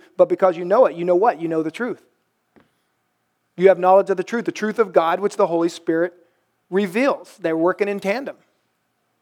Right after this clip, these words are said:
So now the question might be, well, if the Holy Spirit lives inside of me and he reveals truth to me, then why do I need to read my Bible? I got the Holy Spirit.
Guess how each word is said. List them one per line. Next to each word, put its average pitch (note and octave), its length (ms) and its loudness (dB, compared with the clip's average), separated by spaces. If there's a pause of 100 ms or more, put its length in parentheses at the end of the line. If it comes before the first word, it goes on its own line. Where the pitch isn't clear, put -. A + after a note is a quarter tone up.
(2750)
So F3 200 -6
now A3 540 2 (160)
the F3+ 100 -6
question F3+ 420 -4
might D#3+ 260 -8
be, E3 320 -6 (560)
well, F3 100 0
if F3 60 -4
the G3 80 -6
Holy A3 200 -2
Spirit G#3 360 -2
lives F3+ 160 0
inside D#3 340 -6
of C#3 80 -16
me D#3+ 200 -20 (1500)
and D3 80 -12
he E3+ 80 -2
reveals F3+ 360 2
truth A#3+ 240 -8
to F#3 80 -4
me, E3 180 -6
then E3 160 -4
why E3 140 0
do E3+ 100 -2
I E3+ 60 -2
need E3 180 -4
to D3+ 60 -10
read D3+ 180 -4
my C#3 120 -10
Bible? B2+ 320 -10 (1200)
I D3+ 60 -10
got E3 180 -2
the F#3+ 60 -4
Holy F#3+ 160 0
Spirit. C3 400 -16